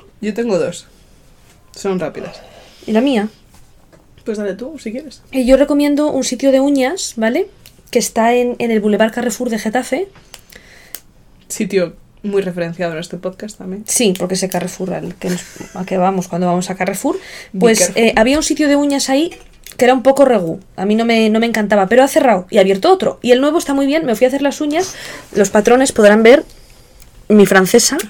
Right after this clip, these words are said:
Speaker 1: Gesto de
Speaker 2: Ah, no, al revés,
Speaker 1: makeup
Speaker 2: así.
Speaker 1: artist.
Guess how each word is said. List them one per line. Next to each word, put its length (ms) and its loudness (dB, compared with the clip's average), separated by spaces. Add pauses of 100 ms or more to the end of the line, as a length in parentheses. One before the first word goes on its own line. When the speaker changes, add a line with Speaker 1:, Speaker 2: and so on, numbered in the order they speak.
Speaker 1:
Gesto 420 -8
de 240 -4 (1040)
Speaker 2:
Ah, 100 4
no, 120 4
al 60 4
revés, 200 0
Speaker 1:
makeup 300 2
Speaker 2:
así. 20 -2
Speaker 1:
artist. 420 -8